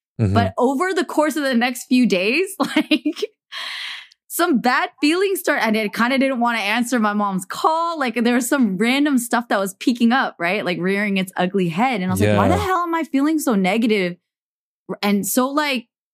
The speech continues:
Speaker 2: bummed and kinda, like, unimportant?" You know, all these different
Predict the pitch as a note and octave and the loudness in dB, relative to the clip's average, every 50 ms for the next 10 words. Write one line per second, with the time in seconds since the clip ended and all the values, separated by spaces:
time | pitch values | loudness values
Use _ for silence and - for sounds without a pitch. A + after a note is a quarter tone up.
0 | _ _ _ - - E3+ - - F#3+ G3+ A3 B3 C4 B3+ B3+ B3+ A3+ G3+ G3+ F3+ | _ _ _ -12 -12 -10 -2 0 2 2 2 2 2 2 2 2 2 0 0 0
1 | F3 G#3+ G#3 A3 A3 G#3 G3+ F#3 F3 D3+ _ _ _ _ _ _ - F3 F#3 G3 | 0 -2 0 0 0 0 0 -2 -2 -4 _ _ _ _ _ _ -2 2 4 4
2 | G3 F#3+ F3 - - - A#3+ B3 B3 A#3 B3 B3 A#3 A3+ A3 A3 - F#3 G#3 A3 | 4 4 2 0 -2 0 2 2 2 4 2 2 4 4 4 4 4 4 2 2
3 | B3 A#3+ A#3 C4+ B3 A3 - B3+ B3 A#3+ F#3+ - | 2 4 4 4 4 4 2 0 -2 -2 -4 -6